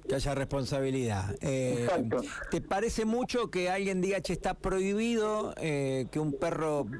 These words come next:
Speaker 1: eh, de raza pitbull, un cane corso, eh, no sé, los perros que pueden lastimar o, o,
Speaker 2: Sí.
Speaker 1: o matar, tengan prohibido salir a la calle,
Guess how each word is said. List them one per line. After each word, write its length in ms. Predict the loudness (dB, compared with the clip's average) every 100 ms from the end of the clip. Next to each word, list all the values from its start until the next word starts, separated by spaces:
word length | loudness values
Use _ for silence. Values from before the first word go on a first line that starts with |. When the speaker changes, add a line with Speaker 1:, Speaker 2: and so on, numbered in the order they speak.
| -6 -2
Speaker 1:
eh, 220 | 0 0
de 140 | 0
raza 400 | 0 0 0 -2
pitbull, 500 | 0 2 2 2 2 0
un 160 | 0
cane 260 | 0 0 0
corso, 840 | 0 0 2 0 0 2 2 0 -2
eh, 380 | -2 0 0 0
no 100 | 0
sé, 220 | 0 0
los 100 | 0
perros 260 | 0 0 0
que 100 | 0
pueden 320 | 0 0 2
lastimar 460 | 0 0 0 0 0
o, 140 | 0
o, 160 | 0 0
Speaker 2:
Sí. 280 | 2 2 2
Speaker 1:
o 60 |
matar, 320 | 0 0 0 -2 -8 -12 -12 -10 -4
tengan 360 | 0 2 2 2
prohibido 640 | 2 2 2 2 2 2 2
salir 300 | 0 0 2
a 60 |
la 100 | 0
calle, 360 | 0 0 0